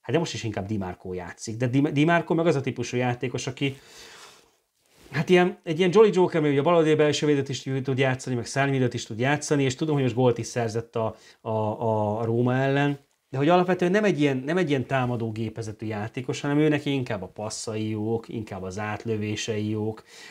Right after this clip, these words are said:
főleg a pontrugásai nagyon jók, meg védekezésben nagyon aktív, és ott kifejezetten jó. De nem egy ilyen támadó típusú szárnyvédő,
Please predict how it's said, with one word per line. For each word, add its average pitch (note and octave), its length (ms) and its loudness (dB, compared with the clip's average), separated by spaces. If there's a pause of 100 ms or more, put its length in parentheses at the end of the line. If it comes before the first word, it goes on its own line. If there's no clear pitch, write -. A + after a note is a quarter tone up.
főleg C#3+ 360 4
a G2+ 80 -8
pontrugásai B2 840 0
nagyon B2 340 0
jók, B2+ 380 2
meg E3 200 -4
védekezésben A#2 720 -4
nagyon G#2+ 260 -2
aktív, C3 340 -2
és A#2 140 -2
ott B2 120 -6
kifejezetten G2+ 680 -10
jó. F#2 180 -10
De C#3 100 -4
nem A3+ 140 4
egy G#3 140 2
ilyen A#2+ 220 -2
támadó A2 440 -2
típusú A2 540 -8 (360)
szárnyvédő, G#2+ 960 -2